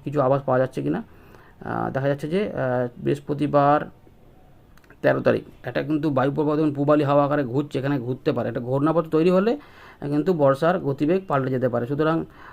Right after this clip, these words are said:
আহ, পরিস্থিতি কিন্তু এখনও সেরকমই বলছে যে, আহ, দ্বিতীয় সপ্তাহের শেষ ভাগের আশেপাশেই হয়তো দক্ষিণবঙ্গে বর্ষা প্রবেশ করে যেতে পারে, এবং যদি নিম্নচাপ বা ঘূর্ণাবর্ত আসে, তাহলে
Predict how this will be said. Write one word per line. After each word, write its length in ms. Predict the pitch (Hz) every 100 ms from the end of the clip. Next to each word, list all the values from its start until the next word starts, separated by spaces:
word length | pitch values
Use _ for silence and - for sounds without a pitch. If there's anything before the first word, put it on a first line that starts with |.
| -
আহ, 260 | 127 123 123
পরিস্থিতি 400 | 156 160 180 175
কিন্তু 260 | 160 160 190
এখনও 400 | 139 156 214 294 - - -
সেরকমই 380 | - 165 175 165
বলছে 400 | 139 143 165 170
যে, 220 | 202 294 - - - - -
আহ, 300 | 135 120 - - -
দ্বিতীয় 400 | 135 156 190 226
সপ্তাহের 480 | 180 185 - 175 170 - - - - - -
শেষ 180 | 156 170
ভাগের 260 | 156 160 156
আশেপাশেই 540 | 131 175 165 156 147
হয়তো 360 | 113 127 143 139
দক্ষিণবঙ্গে 560 | 135 - 147 139 139
বর্ষা 340 | 135 123 123 180
প্রবেশ 240 | 143 127
করে 180 | - 123
যেতে 240 | 123 127 - -
পারে, 300 | 123 117 98 - - -
এবং 280 | 135 131 131
যদি 160 | 131
নিম্নচাপ 440 | 127 147 175 170 147
বা 120 | 135
ঘূর্ণাবর্ত 480 | 127 139 151 160 170
আসে, 160 | 165
তাহলে 320 | 208 147 147